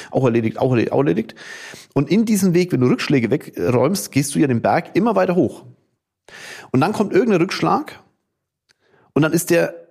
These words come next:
aber so elementar in dem Moment aufgrund der Größe, aber auch aufgrund der Tatsache, weil du schon so weit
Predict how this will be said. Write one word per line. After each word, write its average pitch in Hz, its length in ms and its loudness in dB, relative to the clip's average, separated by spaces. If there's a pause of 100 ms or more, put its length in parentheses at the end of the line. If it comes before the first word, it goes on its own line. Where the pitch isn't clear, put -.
aber 135 180 2
so 233 340 0
elementar 139 640 2
in 127 60 -2
dem 117 120 2
Moment 113 240 0
aufgrund 110 260 -2
der 107 80 2
Größe, 185 440 2 (140)
aber 175 180 2
auch 170 100 2
aufgrund 156 300 0
der 135 80 -2
Tatsache, 147 260 -2
weil 123 100 2
du 120 60 0
schon 117 140 2
so 107 160 -4
weit - 200 -2